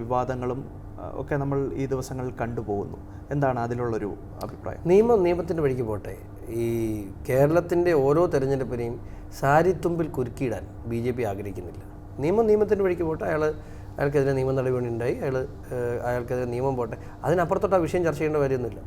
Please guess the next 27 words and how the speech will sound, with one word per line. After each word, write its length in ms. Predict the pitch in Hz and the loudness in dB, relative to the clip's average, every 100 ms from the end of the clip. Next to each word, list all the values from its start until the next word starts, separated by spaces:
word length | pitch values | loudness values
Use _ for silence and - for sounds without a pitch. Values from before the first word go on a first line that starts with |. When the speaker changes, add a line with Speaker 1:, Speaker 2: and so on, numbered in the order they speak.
| 107 | -4
Speaker 2:
ഒരു, 100 | 120 110 | -2 2
ഏതൊരു 180 | 151 214 | 4 4
ക്രിമിനൽ 200 | 196 208 | 4 4
കേസും 220 | 208 202 190 | 4 4 2
പോലെ 140 | 170 165 165 | 2 2 2
തന്നെ 160 | 165 - - - - | 0 -4 -10 -14 -2
ഒരു 80 | 180 170 | 0 6
കേസ്. 240 | 170 - - - - - - - - - | 4 4 -4 -12 -14 -14 -14 -14 -12 -6
പക്ഷേ 220 | - 151 185 - - - - 139 | 2 2 2 -6 -12 -12 -4 4
കോൺഗ്രസിൻ്റെ 800 | 151 214 247 262 - 240 185 202 - - - - - - - - - - - - 156 | 6 8 8 6 4 2 2 0 -6 -14 -14 -14 -14 -14 -14 -16 -14 -14 -14 -2 0
ഈ, 20 | 147 160 | 2 2
ഇതിന്മേലുള്ള 520 | 170 180 180 175 165 160 | 4 4 4 4 4 2
തീരുമാനങ്ങളെ 600 | 143 180 196 202 202 226 - 170 | 2 6 6 6 6 4 2 -2
ബി 60 | 147 | 2
ജെ 60 | 139 | 2
പി 60 | 127 | 2
വിമർശിക്കും. 360 | 120 110 117 120 | -2 -2 -4 -2
കാരണം 200 | 127 131 - - - - - - - | 0 -2 -4 -12 -14 -14 -14 -12 2
ഇയാൾക്ക് 260 | 135 185 185 | 6 6 6
ഈ 20 | 170 | 4
സ്വഭാവം 280 | 160 170 170 | 8 8 8
ഉണ്ടെന്ന് 220 | 151 151 135 | 6 2 4
ഇന്നും 140 | 156 | 4
ഇന്നലെയൊന്നുമല്ല, 460 | 147 143 131 123 92 - - | 4 4 2 0 -4 -10 -4
സകല 220 | 120 139 160 | 0 4 4
മാധ്യമ 260 | 151 139 135 | 4 6 4
പ്രവർത്തകർക്കറിയാം 600 | 123 113 113 98 90 82 | 2 -2 -4 -6 -8 -10